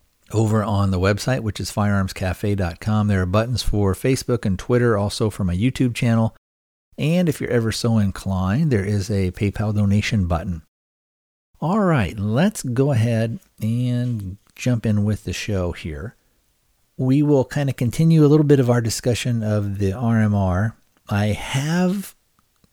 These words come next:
come to a decision on what mounting system I'm going to do for right now.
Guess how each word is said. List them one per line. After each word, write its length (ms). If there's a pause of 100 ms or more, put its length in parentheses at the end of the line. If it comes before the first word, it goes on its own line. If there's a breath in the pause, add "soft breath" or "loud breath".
(140)
come 240
to 140
a 40
decision 600
on 680
what 240
mounting 540
system 460
I'm 360
going 440
to 120
do 500 (340)
for 420
right 240
now. 340